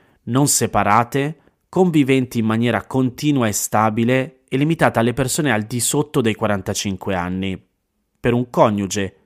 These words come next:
e ai cinquantacinque per l'altro. Inoltre, la maggior parte dei paesi privilegia le coppie più giovani, rendendo praticamente impossibile l'adozione per chi è più avanti con l'età.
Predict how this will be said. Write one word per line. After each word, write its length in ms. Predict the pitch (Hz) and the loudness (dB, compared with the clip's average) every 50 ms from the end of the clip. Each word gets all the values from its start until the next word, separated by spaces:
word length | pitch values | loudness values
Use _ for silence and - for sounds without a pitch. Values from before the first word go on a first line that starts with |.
| _ _ _ _ _ _ | _ _ _ _ _ _
e 100 | - 123 | -2 0
ai 80 | 120 113 | 0 0
cinquantacinque 960 | - 135 127 - - 131 123 120 135 120 - - 127 123 113 - 117 107 - | 0 -4 -6 -4 -4 -4 -2 -2 -4 -4 -2 -2 -4 -4 -2 -2 -2 -4 -4
per 200 | - - 98 85 | -4 -6 -8 -6
l'altro. 640 | 80 82 80 80 85 82 - - 92 90 90 - _ _ _ _ _ - - - - - - - | -6 -6 -6 -6 -8 -10 -10 -8 -8 -8 -8 -10 _ _ _ _ _ -20 -20 -20 -20 -20 -8 -2
Inoltre, 440 | - 175 175 151 131 117 - 127 123 | 2 4 4 4 4 2 2 2 2
la 100 | 123 123 | 4 4
maggior 320 | 139 139 131 143 143 139 | 2 2 4 2 2 4
parte 280 | - 165 127 - - 120 | 4 2 2 2 2 0
dei 140 | 120 117 | 0 0
paesi 340 | 113 127 131 147 139 123 120 | 0 2 2 2 2 2 0
privilegia 480 | - 117 110 107 113 113 117 113 113 117 | 0 0 0 0 2 2 2 2 0 0
le 120 | 113 110 | 0 0
coppie 260 | - 139 131 - 127 | 0 -2 -2 -2 -2
più 160 | 113 - 110 104 | -2 -2 -2 -2
giovani, 500 | 98 107 107 104 101 104 101 101 107 110 | 0 0 0 0 2 2 2 2 0 0
rendendo 400 | 110 117 127 127 131 117 110 107 | 0 0 0 0 0 0 0 0
praticamente 580 | - 120 117 113 - - 131 131 117 104 - | 0 0 -2 0 -2 -2 -2 0 -2 0 0
impossibile 840 | 113 117 120 120 - 139 131 - - - - 151 143 131 123 113 107 | -2 -2 -2 -2 -2 -2 0 0 0 -2 -2 -2 0 2 2 2 2
l'adozione 640 | 107 107 110 127 127 - - - 151 131 123 110 95 - - - - _ _ | 2 2 0 0 -2 -2 0 0 2 2 2 0 -2 -4 -10 -20 -20 _ _
per 160 | - 131 113 | -4 -4 -2
chi 100 | - - | 0 0
è 60 | 127 - | -2 0
più 140 | - 135 | 2 0
avanti 340 | 120 117 117 113 107 - 107 | 2 2 2 2 0 -4 -6
con 160 | - 107 98 | -4 -2 -2
l'età. 440 | 92 92 87 - 90 85 85 95 - | -2 -2 -4 -4 -4 -4 -6 -8 -14